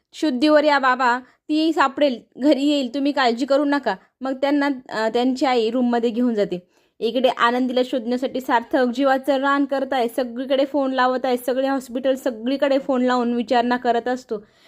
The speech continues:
तितक्यात तिथे त्यांची कामवाली बाई येते, तिला तो विचारू लागतो, "हे बघ, आपल्या घरी काल कोणी अनोळखी किंवा आज व्यक्ती आली होती का?" तेव्हा ती म्हणते, "नाही दादा, कोणीच आलेलं नाही."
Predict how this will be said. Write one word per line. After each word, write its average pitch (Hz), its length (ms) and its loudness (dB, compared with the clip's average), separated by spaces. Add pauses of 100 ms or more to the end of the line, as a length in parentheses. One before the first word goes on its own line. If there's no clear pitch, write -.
(160)
तितक्यात 285 360 0
तिथे 320 220 0
त्यांची 277 340 0
कामवाली 247 460 0
बाई 254 180 0
येते, 262 340 -2
तिला 269 160 -2
तो 294 180 -2
विचारू 277 360 0
लागतो, 269 500 -2 (420)
"हे 339 100 2
बघ, 285 200 0 (260)
आपल्या 311 280 2
घरी 320 320 2
काल 277 240 0
कोणी 294 300 2
अनोळखी 277 720 0
किंवा 285 180 -2
आज 247 300 2 (340)
व्यक्ती 247 280 -2
आली 269 200 0
होती 330 280 0
का?" 240 200 0
तेव्हा 247 260 0
ती 269 120 -2
म्हणते, 302 320 2
"नाही 320 220 2
दादा, 269 320 0
कोणीच 302 340 0
आलेलं 262 440 0
नाही." 254 260 -2